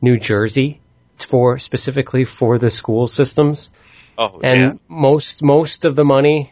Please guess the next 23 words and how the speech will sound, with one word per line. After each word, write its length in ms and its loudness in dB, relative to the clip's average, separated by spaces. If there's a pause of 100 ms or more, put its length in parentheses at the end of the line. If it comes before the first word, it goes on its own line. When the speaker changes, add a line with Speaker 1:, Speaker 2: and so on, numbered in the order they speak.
(120)
Speaker 1:
was 300 -4
put 360 -6
towards 340 -2
administrators, 1120 0
like, 200 -8
administrative 720 0
fees 580 -10 (320)
is 120 -6
where 340 0 (220)
pretty 200 -4
much, 440 -4
I 80 -10
think, 240 -4
over 200 -2
fifty 340 -6
percent 420 -2
of 40 -4
the 80 0
money 260 -2
went. 240 -4 (480)
<laughs> 460 -8
It's 800 -6
like, 320 -4